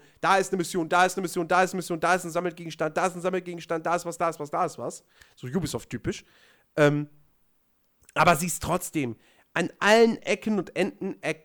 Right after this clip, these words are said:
entdeckst du irgendetwas. Sei es ein N P C mit einer Nebenquest, sei es einer dieser hundertzwanzig Schreine, die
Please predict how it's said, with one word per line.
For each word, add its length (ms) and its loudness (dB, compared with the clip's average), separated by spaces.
entdeckst 480 -4
du 260 -4
irgendetwas. 1040 2
Sei 340 6
es 120 0
ein 100 -4
N 120 -4
P 140 -12
C 240 -6
mit 200 -6
einer 140 -6
Nebenquest, 720 -10
sei 260 4
es 240 0
einer 220 4
dieser 240 0
hundertzwanzig 800 -4
Schreine, 720 -2
die 460 -18